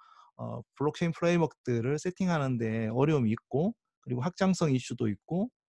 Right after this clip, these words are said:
또 관리상의 어려움도 있고, 그리고 관리하는 비용도 높죠.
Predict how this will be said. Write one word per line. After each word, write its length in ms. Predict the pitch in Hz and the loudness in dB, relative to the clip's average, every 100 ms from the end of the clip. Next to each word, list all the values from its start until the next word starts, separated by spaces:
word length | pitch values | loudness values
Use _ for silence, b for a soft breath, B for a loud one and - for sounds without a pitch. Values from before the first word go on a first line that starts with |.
| _ | _
또 80 | - | 0
관리상의 440 | 120 160 175 160 | 2 4 4 4
어려움도 400 | 123 123 131 113 | 6 6 4 2
있고, 400 | 101 - 151 190 - _ | 0 -4 -4 -4 -6 _
그리고 140 | 123 110 | -10 0
관리하는 400 | 123 151 156 131 | 2 4 4 2
비용도 380 | 131 143 147 113 | 2 2 2 0
높죠. 460 | 98 - 101 98 | -2 -4 -6 -6